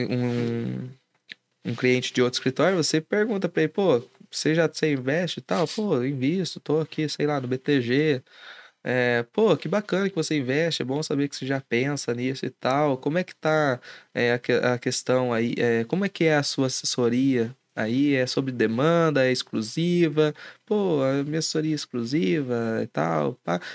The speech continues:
E como é que tá a tua relação com o seu, seu assessor? É bacana a sua relação? Ele te traz oportunidades maneiras, né, tal?"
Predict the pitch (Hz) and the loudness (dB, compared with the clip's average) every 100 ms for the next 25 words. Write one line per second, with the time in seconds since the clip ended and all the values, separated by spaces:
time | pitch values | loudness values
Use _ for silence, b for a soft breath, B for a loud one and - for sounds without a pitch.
0 | B 180 190 214 220 - 175 156 156 143 | B -4 0 0 0 -2 -2 0 2 0
1 | - - 151 170 165 139 - 123 123 120 | 0 0 0 0 -2 -4 -6 -6 -4 -6
2 | - 123 117 - 123 117 113 - 117 - | -4 -4 -2 -2 0 0 -2 -4 -6 0
3 | 147 165 156 139 135 - 160 160 139 123 | 2 4 2 2 -2 -2 -2 -2 0 0
4 | 120 110 104 - 147 160 160 151 143 B | 0 0 -2 0 2 4 2 0 -4 B
5 | B _ 120 127 - 135 - 135 131 127 | B _ 0 0 0 -2 0 2 4 2
6 | 113 - - 113 117 117 117 113 110 113 | 0 -2 -4 -2 -2 -2 -2 -2 -2 -4
7 | 104 - 147 151 156 135 123 123 131 160 | -6 -4 -2 2 2 0 -2 -4 -4 -4
8 | 139 - 151 160 151 | -4 -4 -2 -2 -6